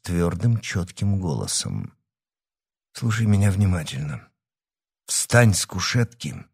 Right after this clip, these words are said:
подойди к моему столу, открой верхний ящик и достань из него пистолет».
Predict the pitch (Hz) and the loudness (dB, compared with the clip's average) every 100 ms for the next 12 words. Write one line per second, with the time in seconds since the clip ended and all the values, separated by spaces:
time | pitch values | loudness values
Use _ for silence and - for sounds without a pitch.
0 | _ _ _ - 107 107 98 107 - 92 | _ _ _ -2 2 2 2 -2 -2 0
1 | 98 107 110 - - 92 95 127 151 _ | 2 4 4 2 -2 0 2 2 0 _
2 | _ _ _ - 90 - - 110 113 98 | _ _ _ -4 -4 -2 0 2 2 2
3 | 110 95 104 101 98 123 - - - - | 0 2 2 4 4 2 0 -4 -8 -16
4 | _ _ _ - 107 101 - - 113 120 | _ _ _ -2 0 2 0 4 6 6
5 | 104 98 90 80 95 - _ 101 - - | 6 0 -2 -2 -6 -8 _ -4 -2 -2
6 | 87 71 55 - - | -2 -2 -6 -14 -20